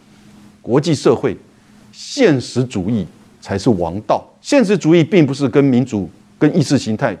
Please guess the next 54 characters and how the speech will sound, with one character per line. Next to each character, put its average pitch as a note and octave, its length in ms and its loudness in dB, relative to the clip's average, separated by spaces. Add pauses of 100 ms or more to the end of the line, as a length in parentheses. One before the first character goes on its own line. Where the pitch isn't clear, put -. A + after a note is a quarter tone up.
绝 G#2+ 140 -4
对 A2+ 180 0
对 A#2 280 2
立、 C3 140 -2 (220)
绝 B2 100 -2
对 C3 140 0
背 D3+ 180 0
道 A#2 220 0
而 G2+ 100 -4
驰， F#2+ 320 -10
不 B2+ 80 -2
是， D#3 220 -2 (540)
不 D#3+ 80 2
一 E3+ 80 2
定。 F3 200 -2 (520)
但 G3 180 4
是 G3+ 140 2
呢， E3 180 2 (160)
绝 E3+ 160 2
对 G3+ 180 2 (120)
要 G#3 100 2
以 B2 180 -2
现 G#3 320 2
实 C#3+ 160 -2
主 A2 240 -6
义， C3 160 -4 (280)
要 D3+ 200 2
以 F3 120 2
谨 C3 360 0
慎， A#2 360 0 (420)
要 D#3 240 0
以 A2+ 220 -4 (180)
理 B2+ 260 0
性 D3 380 2
的 A#2+ 140 0
这 C3 120 -4
个 A2 80 -2
方 D3+ 160 2
式 D3+ 220 -4 (220)
来 G#2+ 120 -2
去 B2+ 300 0 (160)
看 D3 180 -2
我 F#2+ 160 -4
们 C#3 240 -2
自 D3+ 140 -2
己 F2+ 240 -8
台 G2+ 160 -6
湾 A2+ 340 0
的 A#2 140 -2 (200)
一 - 60 -4
切。 - 240 0 (480)
那 A#3 120 0
但 B3+ 200 0
是 A3+ 220 0